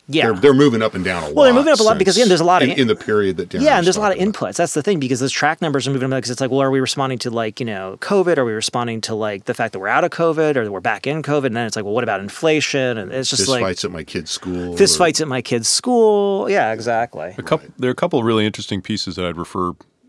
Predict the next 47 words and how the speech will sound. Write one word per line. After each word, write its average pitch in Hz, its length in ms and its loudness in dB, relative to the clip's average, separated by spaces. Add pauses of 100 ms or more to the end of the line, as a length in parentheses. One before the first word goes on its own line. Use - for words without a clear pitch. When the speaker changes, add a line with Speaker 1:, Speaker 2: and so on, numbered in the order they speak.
(240)
Speaker 3:
our 87 80 -10
listeners 85 400 -6
to 90 140 -8
on 85 120 -6
this. 82 200 -10
One 117 140 0
is, 95 200 -4
uh, 87 200 -4 (720)
the 95 200 0
work 127 300 2
of 107 100 -2
Kathy 104 260 0
Kramer 98 460 -2
on 85 200 -6
rural 95 300 2
resentment, 85 720 -8 (180)
Speaker 1:
Mm. - 220 -20
Speaker 3:
which 92 180 -4
I 110 260 2
think - 280 -4
of 90 140 -4
continually 95 540 -4
in 76 100 -12
Texas. 90 420 -6
So, 85 340 -6 (260)
I - 60 -6
mean, 87 260 -8 (160)
y-, - 440 -20 (160)
you 107 100 -10
guys 110 240 2
are 87 60 -6
right 107 340 4
that 90 160 -10
the, 82 260 -8 (280)
the 98 160 -10
movement 120 340 2
is 90 140 -6
largely 98 340 0
coming, 85 300 -6
especially 92 340 -6
to - 60 -18
places 87 320 -12
like 78 160 -10
Dallas 76 380 -4
and 76 100 -10
Austin 76 340 -10
and, 78 220 -18